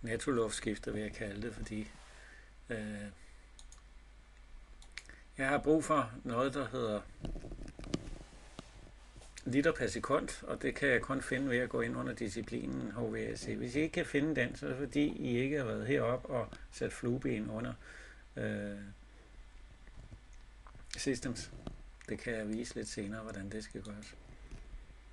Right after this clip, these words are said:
Airflow har vi her. Selve formen, den er nul punktum femogtredive,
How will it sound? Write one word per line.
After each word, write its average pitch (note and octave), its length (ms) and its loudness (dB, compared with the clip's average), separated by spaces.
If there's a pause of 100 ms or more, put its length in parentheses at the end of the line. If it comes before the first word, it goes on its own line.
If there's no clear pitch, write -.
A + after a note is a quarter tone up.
(680)
Airflow C#3 480 4 (960)
har A#2+ 100 -6
vi G#2+ 80 -6
her. B2 200 -4 (1200)
Selve C#3 320 0
formen, C#3 580 2
den C3 180 -2
er B2 320 0 (800)
nul B2+ 240 2
punktum B2+ 420 -2
femogtredive, B2 680 -2